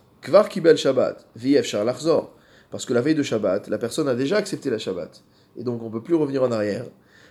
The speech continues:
Va Filo Achishari, et malgré tout on a le droit de tirer profit.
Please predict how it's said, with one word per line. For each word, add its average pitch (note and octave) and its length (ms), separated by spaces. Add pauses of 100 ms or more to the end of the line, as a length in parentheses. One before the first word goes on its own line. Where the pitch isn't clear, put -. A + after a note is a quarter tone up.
Va A2+ 180
Filo A#3+ 220
Achishari, F#3+ 520
et B2+ 40
malgré A#2+ 300
tout G3 100
on F#3+ 60
a E3+ 40
le E3 40
droit D3+ 160
de C3+ 100 (140)
tirer C3 200
profit. A#2+ 380